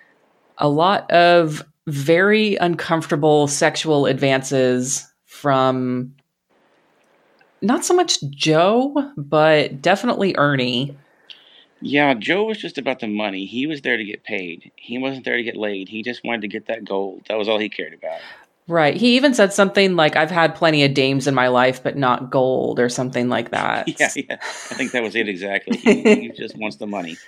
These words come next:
Speaker 1: Yeah.
Speaker 2: He can buy more women once he gets the money.
Speaker 1: Yeah. Um, Ernie seems all about Anne, though, and just, he, he's that, like, fucking creeper guy that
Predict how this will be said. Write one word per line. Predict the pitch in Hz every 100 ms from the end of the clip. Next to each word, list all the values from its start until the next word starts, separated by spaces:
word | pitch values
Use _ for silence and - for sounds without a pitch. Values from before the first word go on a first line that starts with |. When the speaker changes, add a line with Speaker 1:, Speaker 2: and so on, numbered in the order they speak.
| -
Speaker 1:
Yeah. | 131 110 80 -
Speaker 2:
He | 110
can | 113 95
buy | 113 117
more | 117 113
women | 104 104 98
once | 98 -
he | 92
gets | 90 -
the |
money. | 95 85 73 - -
Speaker 1:
Yeah. | - 85 - 160 _ - - - _ _ -
Um, | 151 143 143 135 131
Ernie | 156 208 233 180 170
seems | 160 160 147 143 139
all | 143 143
about | 139 139 131 131 123 - -
Anne, | 151 160 151
though, | 127 123 120
and | 131 123
just, | 135 - - -
he, | 151 180 -
he's | - 202 208
that, | 226 285 220
like, | 214 143
fucking | - 220 220 143
creeper | 143 - 180 202 208
guy | 202 202 202 196 196 147
that | 147 151 147 135 - -